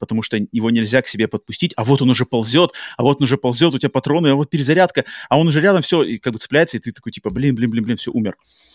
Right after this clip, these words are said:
Нет, а здесь, наоборот, ты должен ему прямо бежать в лицо, ты их должен там выцеплять,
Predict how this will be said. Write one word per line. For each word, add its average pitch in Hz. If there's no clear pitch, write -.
Нет, 165
а 113
здесь, 160
наоборот, 156
ты -
должен 135
ему 117
прямо 117
бежать 110
в -
лицо, 165
ты 123
их 107
должен 117
там 98
выцеплять, 110